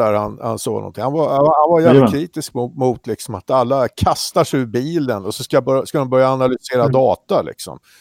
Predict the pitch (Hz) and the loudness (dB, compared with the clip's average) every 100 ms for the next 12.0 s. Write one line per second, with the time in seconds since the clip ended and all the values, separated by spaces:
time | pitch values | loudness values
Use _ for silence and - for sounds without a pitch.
0 | _ _ _ _ _ - 135 151 135 127 | _ _ _ _ _ -6 -2 2 2 2
1 | 120 - 156 135 120 131 127 113 131 127 | -2 -2 -2 0 0 0 0 0 0 0
2 | 127 127 123 113 95 - - - 135 143 | 2 2 0 -2 -6 -10 -10 -6 -4 -4
3 | 117 - - - 151 175 175 165 147 - | -8 -14 -10 -2 0 2 0 0 -4 -8
4 | _ _ _ - - 156 147 143 - _ | _ _ _ -18 -8 -2 2 0 -2 _
5 | 180 160 - 139 131 120 131 127 123 120 | 2 2 2 -4 -4 -4 -4 -2 0 2
6 | 117 117 _ - - - - _ _ - | 0 -2 _ -20 -20 -20 -20 _ _ -20
7 | - - - - 113 127 110 104 113 131 | -20 -20 -20 -16 -10 -6 -8 -10 -4 2
8 | 139 135 - - - 127 120 123 120 113 | 4 2 -2 -6 -4 -2 2 2 0 2
9 | 131 151 98 92 78 55 - - 90 120 | 0 0 -2 -4 -6 -16 -18 -16 -8 -6
10 | 120 101 101 90 127 127 120 - - - | -4 -6 -10 -8 -6 -4 -6 -8 -20 -14
11 | - - 156 160 180 180 - 156 156 170 | -14 -6 0 2 2 -2 -8 -8 -6 -6